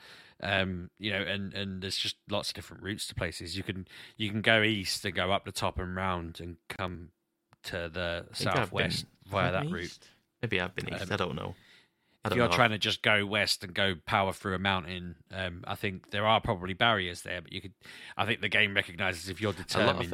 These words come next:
Speaker 1: to go
Speaker 2: things,
Speaker 1: round it, you can do it.
Speaker 2: a lot of things sometimes is gated by water, which is frustrating. It's frustrating me, which is, which has kind of emphasised me to go and get, go to the,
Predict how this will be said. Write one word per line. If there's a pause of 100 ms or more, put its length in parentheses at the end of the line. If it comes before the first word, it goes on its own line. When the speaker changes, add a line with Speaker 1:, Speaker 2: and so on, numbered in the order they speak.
Speaker 1:
to
go
Speaker 2:
things,
Speaker 1:
round
it,
you
can
do
it. (320)
Speaker 2:
a
lot
of
things
sometimes
is (240)
gated
by
water, (760)
which
is
frustrating. (120)
It's
frustrating
me,
which
is,
which
has
kind
of
emphasised
me
to
go
and
get, (920)
go
to
the,